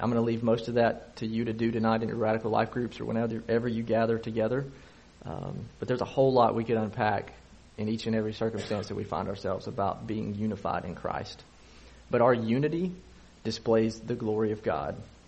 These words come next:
Jesus prayed for that in John seventeen. It is vital.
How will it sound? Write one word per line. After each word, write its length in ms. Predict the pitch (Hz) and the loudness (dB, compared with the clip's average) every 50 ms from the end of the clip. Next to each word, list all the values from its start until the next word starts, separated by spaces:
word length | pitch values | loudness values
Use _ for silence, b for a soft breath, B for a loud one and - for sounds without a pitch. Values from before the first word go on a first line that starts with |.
| - - - - - - - - - - - - - - | -20 -20 -20 -20 -20 -20 -20 -20 -20 -20 -20 -20 -14 -8
Jesus 320 | - 123 117 117 113 110 | -6 -4 -2 -2 -4 -2
prayed 300 | - - 120 117 113 - | 0 2 2 2 2 0
for 100 | - 117 | 0 2
that 220 | 120 117 113 - | 2 2 2 2
in 160 | - 117 113 113 | -2 -4 -4 -2
John 240 | 123 117 117 117 | 0 0 0 -2
seventeen. 600 | 113 - 117 113 117 113 107 - 113 113 107 107 | 0 0 2 2 2 0 0 0 0 -2 0 0
It 120 | 104 120 123 | -2 -2 -2
is 120 | 110 104 | -2 -4
vital. 640 | 110 110 127 110 98 104 107 107 95 101 98 92 | -6 -6 -2 0 0 2 2 0 0 -2 -4 -6